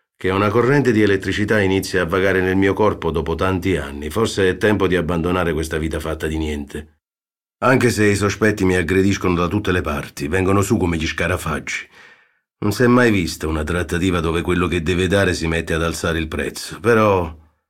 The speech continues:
ha l'aria del mecenate laico costui e del farabutto con tutti i crismi. Tutti i soldi che l'uomo guadagna nella vita li restituisce poi a colpi di pene e dolori lancinanti, su questo potete scolpire nella pietra viva.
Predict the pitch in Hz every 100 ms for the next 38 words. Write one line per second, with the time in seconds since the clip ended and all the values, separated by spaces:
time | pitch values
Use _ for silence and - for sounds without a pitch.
0 | _ _ _ _ 101 104 113 110 101 92
1 | 95 95 98 95 87 85 76 69 71 67
2 | 73 - 71 67 67 76 78 90 - 95
3 | 98 110 110 82 85 98 - 90 - 73
4 | 65 - 73 - _ _ _ _ _ _
5 | _ _ _ _ _ _ 113 110 101 101
6 | 104 110 98 92 95 101 92 85 90 92
7 | 90 87 90 92 95 80 78 85 - 85
8 | 87 - 87 95 85 95 90 87 85 80
9 | 117 117 104 95 90 87 95 90 85 85
10 | 90 80 73 73 76 82 95 90 - 80
11 | 80 80 80 87 82 85 82 82 82 78
12 | 85 82 80 76 67